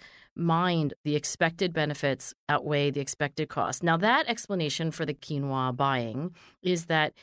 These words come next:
maybe you think that it's just a little bit of a self-control trick, that if you buy eleven boxes of quinoa, at least you might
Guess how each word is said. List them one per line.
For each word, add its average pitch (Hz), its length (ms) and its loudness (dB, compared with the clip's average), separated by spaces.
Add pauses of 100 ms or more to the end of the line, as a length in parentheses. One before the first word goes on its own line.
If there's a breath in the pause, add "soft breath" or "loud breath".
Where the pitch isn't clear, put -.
(140 soft breath)
maybe 247 260 2
you 240 160 2
think 190 520 2
that 175 200 2
it's 170 140 -2
just 175 140 -4
a 180 40 -6
little 190 140 2
bit 180 140 4
of 170 100 0
a 165 260 4
self-control 165 640 -2
trick, 151 460 0
that 147 120 0
if 147 120 -6
you 170 60 0
buy 151 300 2
eleven 196 320 2
boxes 185 320 0
of 165 80 -8
quinoa, 175 360 2
at 160 60 2
least 170 220 -2
you 170 60 -2
might 165 240 0